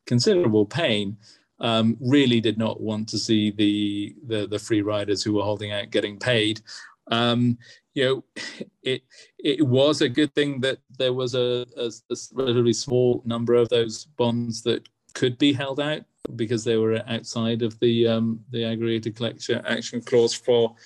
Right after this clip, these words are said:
for the Greek law governed bonds. In the end, it was just over six billion, which is, you know, a, a, a pers-, couple of percentage points of the total amount of debt. So, you know, a, a rounding error. Um, yes, six billion is a, is a lot of money, but it was a rounding error.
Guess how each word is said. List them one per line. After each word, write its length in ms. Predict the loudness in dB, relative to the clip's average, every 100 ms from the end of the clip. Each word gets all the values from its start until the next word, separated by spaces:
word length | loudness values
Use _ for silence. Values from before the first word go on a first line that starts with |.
| -20
for 100 | -4
the 80 | -2
Greek 200 | 0 0
law 80 | 0
governed 260 | 0 0 2
bonds. 260 | 0 0 -8 -20 -8
In 160 | 0 2
the 180 | 4 4
end, 300 | 2 -2 -6 -18 _ -6
it 140 | -2
was 520 | 2 4 4 0 -8 _
just 180 | -4 0
over 220 | 0 0
six 440 | -4 -2 -4 -4 -8
billion, 600 | -2 0 0 -2 -4 -2
which 320 | -2 -2 0
is, 320 | 0 0 -4
you 160 | -6 -6
know, 100 | -6 -6
a, 180 | -4 -4
a, 200 | -4 -4
a 40 |
pers-, 320 | -2 -2 -4 -10 -8
couple 300 | -2 0 0
of 100 | 0
percentage 520 | -2 0 0 0 -4
points 420 | -4 -2 -2 -4 -6
of 120 | -2
the 80 | -2
total 320 | 0 0 0
amount 260 | -2 -4
of 80 | -2
debt. 240 | 0 0 -2
So, 260 | -2 0 0
you 180 | 0 -2
know, 80 | -2
a, 320 | -6 -6 -2
a 20 |
rounding 540 | 0 0 -2 0 -2 0
error. 440 | -4 -4 -4 -4 -6 _ _ -8
Um, 260 | -2 -2 -2
yes, 340 | -2 -2 -2
six 200 | -4 -6
billion 340 | -4 -2 0 -2
is 140 | -2
a, 120 | -4
is 140 | -4 -4
a 60 |
lot 200 | -2 0
of 60 | 0
money, 300 | -2 -2 -2
but 180 | -4 -4
it 80 | -4
was 220 | -4 -4
a 60 | -2
rounding 360 | -2 -2 -4
error. 240 | -6 -6